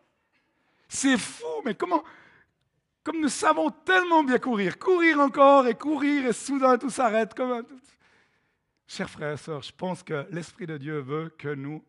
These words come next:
nous humilions. Et que nous reconnaissons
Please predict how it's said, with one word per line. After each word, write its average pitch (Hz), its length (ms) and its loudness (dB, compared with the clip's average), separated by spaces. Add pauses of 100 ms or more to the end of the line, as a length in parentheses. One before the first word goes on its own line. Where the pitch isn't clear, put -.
(140)
nous 135 260 -12 (320)
humilions. 107 1500 -20 (2500)
Et 147 40 -20
que 185 120 -8
nous 156 160 -6
reconnaissons 135 640 -12